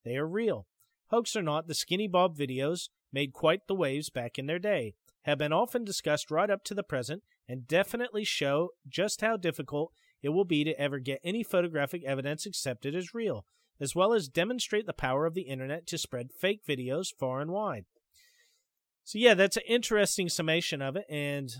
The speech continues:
like I say, I've seen these, I've seen all these videos several times, and yeah, it, it, it is very well done. I fully agree with that, and it is interesting. So folks, I'm gonna leave you with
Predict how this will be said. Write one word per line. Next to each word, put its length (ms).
like 300
I 60
say, 260
I've 180
seen 360
these, 680
I've 100
seen 240
all 300
these 420
videos 600
several 360
times, 380
and 360
yeah, 220
it, 260
it, 200
it 140
is 140
very 240
well 180
done. 220
I 80
fully 320
agree 220
with 180
that, 260
and 180
it 200
is 340
interesting. 680
So 200
folks, 260
I'm 140
gonna 180
leave 260
you 220
with 280